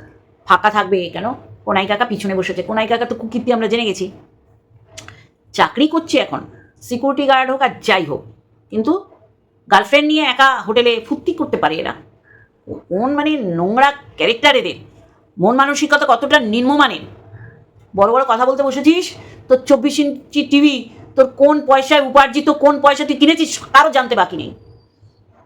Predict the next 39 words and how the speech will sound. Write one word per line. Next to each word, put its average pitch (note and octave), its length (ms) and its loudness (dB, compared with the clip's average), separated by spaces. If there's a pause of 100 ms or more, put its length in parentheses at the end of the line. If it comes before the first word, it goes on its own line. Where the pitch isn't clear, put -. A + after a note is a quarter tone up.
(180)
চব্বিশ C4 340 0
কেন D#4+ 160 2
আর D4 140 0
পঞ্চান্ন C#4+ 400 0
কেন? F3+ 180 -2 (340)
পঞ্চান্নর D4 460 2
বেলা D4 160 4
কেন D4 240 0
কথা D4 240 2
উঠছে C#4+ 180 -2
পঞ্চান্ন B3+ 400 2
ইঞ্চি? G3 340 -4 (440)
কেন B3+ 180 2
কথা D4 180 2
উঠছে? C#4+ 480 2 (300)
টিভি, C#4+ 300 -4
টিভি, C#4+ 280 -4
টিভি, C4+ 300 -2
টিভি, C4+ 360 -2
জলনমুড়ি, C#4 500 2 (1040)
জলনমুড়ির C#4+ 440 2
তো D#4 60 2
তোকে D4+ 220 2
একটা D4 140 0
কিছু D4+ 200 0
গিফট C#4+ 220 0
করা C#4+ 160 4
উচিত। C#4+ 520 0 (220)
পাঁচ B3+ 200 4
বছর D4 200 2
ধরে D4 180 0
তুই D4+ 120 2
চা C4+ 220 2
খাসনি, D4 320 0
তুই C#4+ 180 0
না D4+ 120 2
যত C#4+ 180 0
কষ্ট C#4+ 220 2
পেয়েছিস, D4 460 0